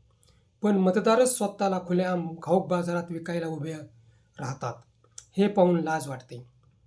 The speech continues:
या रंगलेल्या साखळीने तुमचे मत चोरीला जाते. मोबाईल नंबर हॅक करून मतदान फिरविता येते, तसेच बँक नंबर हॅक करून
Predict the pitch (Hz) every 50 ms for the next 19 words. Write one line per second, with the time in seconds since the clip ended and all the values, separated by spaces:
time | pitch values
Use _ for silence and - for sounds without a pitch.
0 | _ _ _ _ _ _ 208 214 220 208 214 220 226 233 240 240 233 226 208 196
1 | - 180 175 175 185 190 190 190 180 175 - 175 180 175 175 - 165 156 170 170
2 | 170 170 - - 170 165 165 165 160 165 151 123 135 127 - 139 127 123 - -
3 | - _ _ _ _ _ - - - - _ 160 170 180 180 196 196 196 190 185
4 | 185 180 180 - 135 165 175 170 - - 170 170 170 160 160 160 160 - 151 165
5 | 160 156 151 - 131 151 147 143 143 156 143 143 143 143 151 143 143 - 156 -
6 | - 196 185 185 - - - - _ _ _ _ - - - - _ _ _ _
7 | _ _ _ _ _ _ _ _ _ 156 127 120 123 170 190 196 196 196 - 185
8 | 180 180 175 175 175 175 175 - - - 170 180 180 180 - - - 165 170 170
9 | 160 151